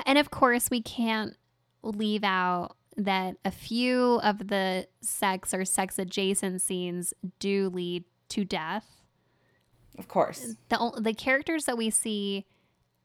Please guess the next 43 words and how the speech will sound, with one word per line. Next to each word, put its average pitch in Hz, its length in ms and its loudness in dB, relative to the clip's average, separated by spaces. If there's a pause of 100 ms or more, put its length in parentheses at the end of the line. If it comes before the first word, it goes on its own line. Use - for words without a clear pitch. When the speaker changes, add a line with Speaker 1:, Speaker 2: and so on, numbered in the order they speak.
Speaker 1:
actually 214 680 0
having 180 520 -4
sex. 170 460 -8
So 202 240 2
the 233 100 2
other 269 220 4
ones 254 260 2
are 220 100 2
just, 208 280 -4
you 202 80 -2
know, 185 180 0
a - 20 0
lot 180 200 0
of, 180 100 -4 (320)
you 196 160 -6
know, 180 240 -10
boobs, 233 640 2 (400)
some 190 160 -4
other 208 200 4
stuff 208 280 -2
going 208 220 -2
on. 196 300 0
But 185 340 -4
the 202 80 -4
two 240 180 -2
characters, 220 500 -2
Stoney 208 360 0
and 196 100 0
Kinza, 190 520 -4 (320)
actually 226 440 0
having 202 320 0
sex, 185 460 0 (200)
that, 202 260 6
like, 180 340 -4 (340)
is 208 80 -12
blood 202 380 2
in 254 80 2
the 262 100 0
water 233 400 2
for 247 140 -2
Jason. 202 560 -4
So 185 220 -4
he's, 208 580 -4